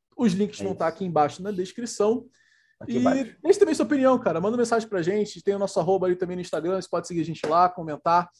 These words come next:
Speaker 1: e
Speaker 2: É
Speaker 1: fazer
Speaker 2: isso.
Speaker 1: parte aí dessa, dessa resenha também que a gente quer levar pra frente, tá bom, gente?
Speaker 2: Me,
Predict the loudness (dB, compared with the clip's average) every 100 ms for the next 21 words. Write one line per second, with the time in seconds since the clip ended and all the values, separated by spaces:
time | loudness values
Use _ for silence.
0 | _ _ _ -10 -6 -4 -2 -2 -4 -6
1 | -6 -6 -6 -6 -4 -2 0 -2 -4 -2
2 | -2 -2 -6 -6 -6 -6 -6 -10 -12 -6
3 | -4 -4 -6 -12 _ _ _ -8 -4 -4
4 | -4 -6 -10 -12 -20 -14 -6 -4 -2 -4
5 | -8 2 2